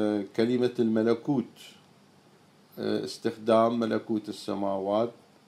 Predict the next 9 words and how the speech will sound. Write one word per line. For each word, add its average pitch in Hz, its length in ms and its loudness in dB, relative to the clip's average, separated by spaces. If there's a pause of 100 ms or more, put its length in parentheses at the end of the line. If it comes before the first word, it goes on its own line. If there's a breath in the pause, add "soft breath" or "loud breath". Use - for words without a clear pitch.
(600)
في 113 340 2 (120)
إنجيل 117 540 -2 (1700)
متى، 101 520 -2 (520)
بينما 107 520 0
في - 160 -6
يوحنا 110 800 -2 (1040)
يتحدث 110 600 -2
عن 104 200 -6
الحياة 101 420 -6